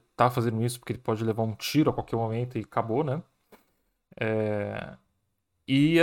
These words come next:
assim, as coisas estão, estão, estão se aquecendo, assim, né? É... Eu, eu não sei, vou perguntar, vou perguntar pra ambos, assim, se vocês acham que esse conflito pode acabar, é, elevando o, a, a situação que a gente tá, tá vendo hoje pra algo mais mundial, assim.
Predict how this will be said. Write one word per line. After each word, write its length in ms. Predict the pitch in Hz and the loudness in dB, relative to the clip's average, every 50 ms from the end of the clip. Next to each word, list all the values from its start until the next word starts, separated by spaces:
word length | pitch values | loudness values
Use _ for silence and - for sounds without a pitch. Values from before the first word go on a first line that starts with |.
| 165 - | 6 4
assim, 360 | 151 156 - - 160 131 120 | 2 0 0 -2 -2 0 0
as 200 | 117 117 120 - | 2 0 0 0
coisas 260 | - - 156 156 156 | 0 0 0 0 0
estão, 440 | 170 165 - - 175 165 175 175 151 - | -2 -6 -4 -2 -2 -2 -2 -4 -6 -8
estão, 220 | 147 - - 170 165 - - - _ _ _ _ | -8 -6 -4 -4 -2 -4 -4 -6 _ _ _ _
estão 260 | - 147 - - 170 170 | -12 -10 -4 -4 -2 0
se 100 | - 180 | 0 -2
aquecendo, 560 | - - 202 - - - 190 175 147 113 110 | -2 -2 -4 -6 -2 0 2 2 2 0 -2
assim, 240 | 104 - - 110 98 | -4 -6 -10 -14 -12
né? 220 | 101 107 107 110 - _ _ _ _ _ _ _ _ - - | -12 -12 -12 -12 -14 _ _ _ _ _ _ _ _ -8 -4
É... 360 | 110 107 104 104 101 104 - - _ _ _ _ _ _ _ _ | -2 -2 -2 -2 -4 -6 -8 -12 _ _ _ _ _ _ _ _
Eu, 160 | - 143 165 - | 0 2 2 4
eu 100 | 160 170 | 2 2
não 80 | 190 | 0
sei, 180 | 185 - 196 170 | 0 0 0 0
vou 120 | - - | 0 0
perguntar, 280 | 190 185 180 180 - - | -2 -2 -2 -2 -4 -4
vou 120 | - 143 | -4 -4
perguntar 220 | 147 - 180 170 170 | -4 -2 -4 -2 0
pra 120 | - 170 | 0 0
ambos, 160 | 160 156 143 | 0 0 -2
assim, 80 | - 151 | -4 -6
se 180 | - - 165 151 | -6 -6 -6 -4
vocês 240 | - 165 147 139 | -4 -4 0 4
acham 260 | 139 135 131 - - - | 4 4 4 0 -6 -6
que 140 | _ 135 127 127 | _ 2 2 4
esse 200 | 127 127 - - | 4 2 0 -2
conflito 400 | - 127 123 - 139 127 - - | -4 -4 -2 0 -2 -2 -2 0
pode 240 | - 131 127 123 | 4 4 4 4
acabar, 800 | 131 127 - 139 117 110 117 117 117 117 117 113 110 - - - _ _ _ _ _ _ _ _ | 4 2 0 0 2 6 6 6 8 8 6 4 2 0 -6 -14 _ _ _ _ _ _ _ _
é, 340 | - 127 123 117 117 120 - 127 | 2 4 4 6 4 4 2 4
elevando 1200 | 123 131 139 135 120 113 120 131 143 165 170 156 147 151 143 135 131 120 110 104 104 - - - _ - | 6 6 6 6 6 4 4 4 4 4 2 2 4 6 6 6 6 4 2 0 -2 -4 -8 -14 _ -2
o, 520 | 120 113 113 113 110 110 107 107 107 110 - | 0 0 2 2 0 0 0 0 -2 -2 -2
a, 220 | - - - - - | -2 -4 -4 -8 -10
a 80 | - 113 | -8 -8
situação 380 | - - - 139 - - 151 131 | -4 2 2 2 4 2 0 0
que 80 | 156 | 0
a 20 | 131 | -2
gente 120 | 123 - | 0 4
tá, 280 | - 123 117 110 110 110 | 6 6 6 6 4 2
tá 120 | - 123 | 0 -2
vendo 180 | 117 127 127 123 | 0 4 4 6
hoje 200 | 123 127 123 - | 6 4 2 2
pra 160 | - 123 123 | 4 8 8
algo 320 | 123 123 127 131 131 127 | 8 8 6 4 0 2
mais 300 | 123 123 120 127 123 127 | 4 6 6 6 4 4
mundial, 600 | 131 123 127 127 123 110 117 117 117 113 110 104 | 2 2 2 2 2 2 4 6 6 6 6 4
assim. 360 | 101 - - - 110 107 101 | 0 -6 -8 -8 -8 -10 -10